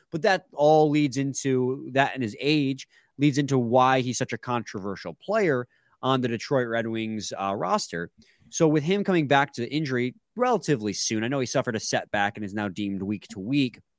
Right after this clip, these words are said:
What do you do with Filip Zadina when he comes back?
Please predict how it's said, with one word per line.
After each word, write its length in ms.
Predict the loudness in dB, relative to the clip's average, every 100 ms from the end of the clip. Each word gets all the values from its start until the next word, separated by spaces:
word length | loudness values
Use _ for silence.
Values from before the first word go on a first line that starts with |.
| -20 _ -20 -20 _ _ _ -20 _ _ _
What 460 | -4 2 2 2 -2
do 100 | -2
you 180 | 0
do 360 | -2 2 4 4
with 360 | 4 4 2 0
Filip 340 | -2 0 0
Zadina 640 | -4 -4 -2 0 0 0 -4 _ _ _ _ _ _ _
when 200 | 2 4
he 220 | 4 2
comes 300 | 2 -2 2
back? 480 | 2 2 -2 -18